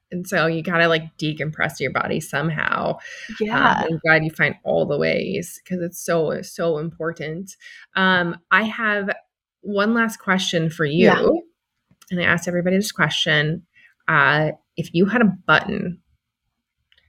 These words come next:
Speaker 1: that could do anything for you, like, you could carry this button anytime, day, night, you just press it and something would happen, what would it do?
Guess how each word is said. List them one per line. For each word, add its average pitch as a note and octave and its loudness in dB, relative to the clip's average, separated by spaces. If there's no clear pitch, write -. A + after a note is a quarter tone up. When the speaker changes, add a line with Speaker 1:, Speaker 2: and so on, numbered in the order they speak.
Speaker 1:
that E3+ 2
could D#3+ 2
do F#3+ 2
anything G3 4
for E3 -2
you, - -6
like, D3+ -6
you F#3 -10
could - -14
carry B3+ 4
this A#3+ 2
button F3 2
anytime, E3+ 0
day, D3+ -4
night, D3 -6
you C#3 -10
just - -16
press G3 0
it E3 2
and D3+ -8
something E3+ -8
would D#3 -6
happen, D3+ -4
what E3+ 2
would D#3+ 4
it F#2 0
do? - -2